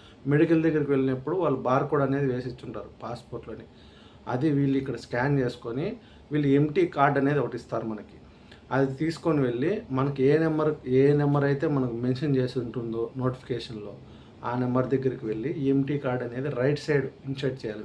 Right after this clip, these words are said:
మిషన్కి రైట్ సైడ్ ఇన్సర్ట్ చేస్తే లెఫ్ట్ సైడ్ మనకు ఫిజికల్ కార్డు అనేది ప్రింట్ అయ్యి వస్తుంది. So ఇలా ఉంటుంది ఫిజికల్ కార్డు కలెక్షన్ అనేది. ఎట్లా చేసుకోవాలి, మొబైల్ ఐడికి, ఫిజికల్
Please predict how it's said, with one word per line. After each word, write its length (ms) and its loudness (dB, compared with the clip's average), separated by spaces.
మిషన్కి 400 -6
రైట్ 220 -4
సైడ్ 240 -6
ఇన్సర్ట్ 340 -10
చేస్తే 320 -8
లెఫ్ట్ 260 6
సైడ్ 260 4
మనకు 240 0
ఫిజికల్ 340 0
కార్డు 240 -2
అనేది 200 -2
ప్రింట్ 280 2
అయ్యి 120 4
వస్తుంది. 360 -12
So 120 2
ఇలా 220 6
ఉంటుంది 360 2
ఫిజికల్ 360 0
కార్డు 280 0
కలెక్షన్ 380 -4
అనేది. 280 -4
ఎట్లా 160 -4
చేసుకోవాలి, 520 -6
మొబైల్ 320 4
ఐడికి, 380 -2
ఫిజికల్ 400 0